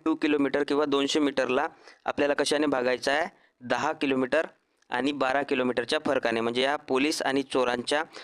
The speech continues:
स्पीडच्या फरकाने आपल्याला या डिस्टन्सला भागायचं आहे. ओके, तेव्हाच आपल्याला काय मिळेल? एक टाइम मिळेल, जो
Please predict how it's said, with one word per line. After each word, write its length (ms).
स्पीडच्या 540
फरकाने 380
आपल्याला 360
या 160
डिस्टन्सला 540
भागायचं 460
आहे. 120
ओके, 200
तेव्हाच 260
आपल्याला 280
काय 200
मिळेल? 260
एक 280
टाइम 260
मिळेल, 320
जो 220